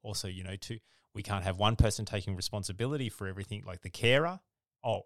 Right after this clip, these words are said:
I'm responsible for the house, I'm responsible for the kids, I'm responsible for him, I'm responsible for his appointments," and everything like that. No, there has to be, as part of the healing process there,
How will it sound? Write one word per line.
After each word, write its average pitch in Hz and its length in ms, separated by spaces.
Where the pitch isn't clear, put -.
I'm 107 220
responsible 104 560
for - 160
the 90 80
house, 98 340
I'm 90 80
responsible 95 540
for - 120
the 92 80
kids, 117 340
I'm 92 120
responsible 90 480
for 101 160
him, 175 380
I'm 113 100
responsible 98 460
for 98 120
his 92 100
appointments," 98 560
and 104 60
everything 90 180
like 92 80
that. 104 140
No, 101 160
there 110 100
has 120 260
to 113 100
be, 107 160
as 98 100
part 107 220
of 95 60
the 95 60
healing 156 320
process 95 420
there, 95 320